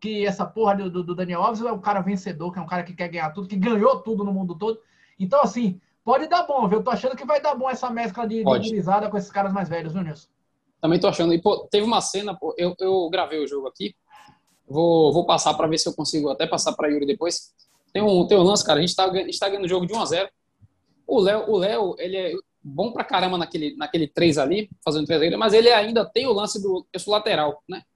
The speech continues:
Speaker 2: Tem um lance, cara, que esse tá sem torcida, a gente consegue escutar as coisas. O São Paulo vai avançando e ele vai junto. O Rodrigo, porra, novo, né? Novo não, o Rodrigo já é da, da safra bem antiga,
Speaker 1: Aqui
Speaker 2: tem
Speaker 1: de
Speaker 2: vinte.
Speaker 1: Salvador, viu?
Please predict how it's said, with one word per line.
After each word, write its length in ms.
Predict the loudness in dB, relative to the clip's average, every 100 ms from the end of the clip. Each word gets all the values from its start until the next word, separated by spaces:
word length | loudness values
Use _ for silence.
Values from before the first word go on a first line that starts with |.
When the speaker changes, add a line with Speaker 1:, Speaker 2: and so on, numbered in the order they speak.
| _ -20 -20 _ _
Speaker 2:
Tem 80 | 0
um 60 |
lance, 240 | 2 2 0
cara, 160 | -6
que 360 | -6 -8 -8 -8 -2
esse 320 | 4 4 4 2 -2 _
tá 100 | 0
sem 160 | 2 4
torcida, 400 | 4 2 2 2
a 40 | 2
gente 160 | 0
consegue 300 | -4 -4 -2
escutar 280 | -4 -2 -2
as 100 | 0
coisas. 360 | 0 0 -2 -12 _ _ _ _ _ _ _
O 80 | -4
São 180 | 0 2
Paulo 200 | 6 6
vai 120 | 6
avançando 560 | 4 2 0 -2 -2 2
e 40 |
ele 180 | 2 4
vai 180 | 0 0
junto. 300 | -2 -8 _ _ _ _ _ _ -8
O 100 | 2
Rodrigo, 640 | 2 2 0 -2 -4 -8 _ _ -20 -20 -20 _
porra, 380 | 0 0 -2 -8 _ -6
novo, 400 | 6 8 8 4
né? 160 | 0 -4
Novo 400 | -14 -6 0 2
não, 140 | 2 0
o 40 |
Rodrigo 300 | 0 -2 0
já 120 | 2
é 300 | 6 6 4 0
da, 180 | -2 0
da 140 | 0
safra 300 | 0 -2 -2
bem 220 | -2 -2
antiga, 300 | -4 -4 0
Speaker 1:
Aqui 120 | 0
Speaker 2:
tem 80 | 0
Speaker 1:
de 60 | 0
Speaker 2:
vinte. 160 | 0
Speaker 1:
Salvador, 260 | 4 4 4
viu? 140 | 0